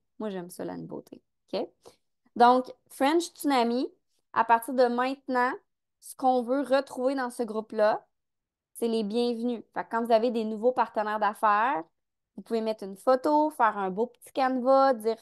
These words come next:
Félicitations à Mélanie qui s'est lancée avec nous autres dans l'équipe. »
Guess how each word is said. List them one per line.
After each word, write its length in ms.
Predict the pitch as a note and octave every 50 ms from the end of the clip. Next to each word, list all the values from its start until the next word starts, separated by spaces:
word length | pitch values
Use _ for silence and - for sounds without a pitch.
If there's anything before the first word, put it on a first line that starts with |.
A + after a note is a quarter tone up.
| - -
Félicitations 720 | C#4+ C4 C4+ - - - C4+ B3+ C4 - - C4 B3+ C4
à 120 | B3 A#3+
Mélanie 540 | A#3 A3+ A#3+ C4 C4 C4 C4 C4 C4 C4+ C4
qui 100 | - -
s'est 160 | - - A#3+
lancée 380 | A#3+ B3 B3 B3 B3 - C4+ B3+
avec 260 | A#3+ A3+ A#3+ A#3+ -
nous 200 | A#3+ A#3+ A3+ A#3
autres 160 | A#3+ B3 A#3
dans 100 | A3+ A#3
l'équipe. » 380 | A#3+ A#3 A#3 - - B3 A3